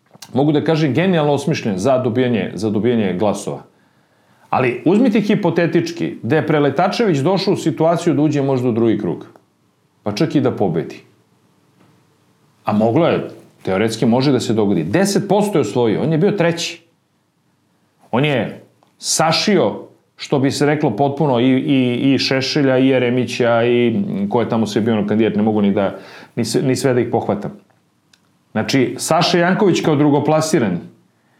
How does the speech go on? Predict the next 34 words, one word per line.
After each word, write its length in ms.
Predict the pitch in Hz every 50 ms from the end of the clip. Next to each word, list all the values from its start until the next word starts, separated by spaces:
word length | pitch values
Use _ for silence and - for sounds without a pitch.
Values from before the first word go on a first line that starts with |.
| _ _ _ _ _
protiv 260 | - 110 107 - 143
koga 240 | - 127 120 120 123
ja 240 | 120 123 123 123 120
imam 260 | 120 123 123 120 117
mnogo 260 | 117 120 127 120 117
što 160 | 113 - -
šta 180 | 110 - - 117
u 80 | 117 113
životu 360 | 104 117 117 120 110 120 117
da 140 | 104 101 101
kažem, 280 | - 117 104 90 90 -
ali 180 | - 101 98 98
mogu 220 | 101 104 107 113
da 220 | 104 110 107 101 104
kažem 300 | - 110 107 98 110 101
da 80 | 101
je 80 | 104 107
ipak 200 | 101 101 110 107 - - - _ _ _ -
ozbiljan 420 | 101 107 110 - - - 107 98 -
čovjek, 260 | - 120 101 - -
jer 80 | 95
razume 340 | 85 85 85 101 104 104 -
politiku, 560 | - 107 104 104 104 - - - - 76 67 - - - - -
prati, 440 | - - - - - - - 73 69
znači, 300 | 78 76 78 - - 85
nije, 260 | 85 85 87 85 85
nije, 300 | 85 87 87 90 95 95
ovaj, 320 | 95 95 95 98 98 95 - - - - - -
pao 160 | - 120 113
s 100 | 110 -
Marsa, 340 | 117 110 107 104 - - 80
on, 100 | 80 78 - - - - - - - _ _
on 200 | - 87 92 95
je 200 | 95 95 92 98